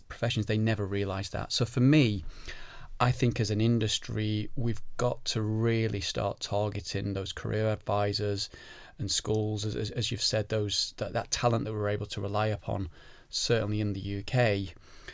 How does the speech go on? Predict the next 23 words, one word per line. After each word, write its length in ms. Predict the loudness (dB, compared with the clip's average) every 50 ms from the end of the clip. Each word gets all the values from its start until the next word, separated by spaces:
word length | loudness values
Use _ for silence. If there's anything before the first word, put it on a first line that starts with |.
| -18 -18 -14 -6 -2
Um, 840 | 0 2 2 2 2 2 2 2 0 0 0 0 0 0 -2 -2 -2 -2
you 60 | -2
know, 120 | -2 0
that, 180 | 0 0 0 0
that 160 | -2 -4 -4
talent 320 | -2 0 0 0 -2 -4
pool 220 | -4 -4 -4 -4 -4
is 80 | -4
not 180 | -6 -6 -6 -6
there, 300 | -4 -4 -2 -2 -2 -4 -6 -10 -16 -14 -10 -8
um, 560 | -6 -6 -4 -4 -6 -6 -6 -6 -6 -6 -6 -6
no 160 | -6 -6 -6
more. 300 | -6 -4 -4 -4 -2 -2
And, 160 | -2 -2 -4 -6 -10 -16 -18 -20 -20 -20 -16 -10 -6
you 60 | -4
know, 60 | -2
obviously 240 | -2 -2 -2 -2 -2
being 220 | -2 -2 -2 -2
in 100 | -2 -2
a 40 | -4
group 280 | -4 -2 -2 -2 -2 -2
role, 380 | -2 0 2 2 2 2 2 0
I, 240 | 0 -2 -2 -4